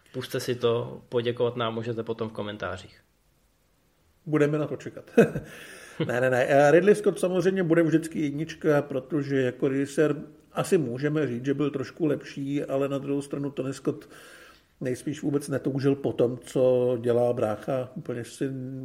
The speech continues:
Speaker 2: si ho nespojuju s nějakýma ambicema točit gladiátory a podobné věci.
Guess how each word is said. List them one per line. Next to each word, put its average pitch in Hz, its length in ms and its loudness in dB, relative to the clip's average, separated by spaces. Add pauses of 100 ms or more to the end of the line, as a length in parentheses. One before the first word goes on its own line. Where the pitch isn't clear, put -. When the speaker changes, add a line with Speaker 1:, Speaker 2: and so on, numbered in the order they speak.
(180)
Speaker 2:
si - 120 -6
ho 135 100 -2
nespojuju 135 600 0
s - 100 -10
nějakýma 135 400 -2
ambicema 127 540 -4
točit 135 260 -6
gladiátory 135 760 2
a 135 60 0
podobné 135 420 -6
věci. 127 380 -4